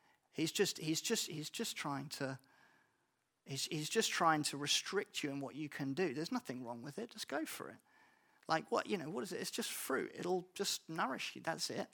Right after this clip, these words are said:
Like, um, why, why would you not take the fruit? And so in the same way, the serpent deceives Adam and Eve, who, unlike Daniel,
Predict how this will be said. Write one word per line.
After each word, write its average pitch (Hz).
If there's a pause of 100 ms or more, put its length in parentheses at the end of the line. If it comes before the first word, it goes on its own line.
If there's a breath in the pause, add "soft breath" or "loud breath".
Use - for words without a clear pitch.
Like, 156 (540 loud breath)
um, 143 (260)
why, 185
why 190
would 185
you 180
not 220 (680)
take 127
the 131
fruit? 127 (1900)
And 170
so 190
in 165
the 170
same 208
way, 190
the 165
serpent 170
deceives 160 (460)
Adam 151
and 175
Eve, 156
who, 170
unlike 196
Daniel, 139